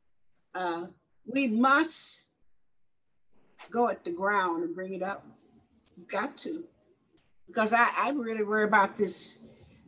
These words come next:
this, uh, health problems we have. It's not about getting sick and dying.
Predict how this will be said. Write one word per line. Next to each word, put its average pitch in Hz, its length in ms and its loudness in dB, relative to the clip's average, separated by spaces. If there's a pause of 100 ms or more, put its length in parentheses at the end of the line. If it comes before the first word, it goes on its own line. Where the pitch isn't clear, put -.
(120)
this, 214 320 0
uh, 180 300 4 (280)
health 339 320 4
problems 185 440 4
we 208 240 4
have. 196 180 2
It's 196 160 -2
not 233 220 6
about 214 320 6
getting 202 240 4
sick 226 280 2
and 180 160 2
dying. 196 460 6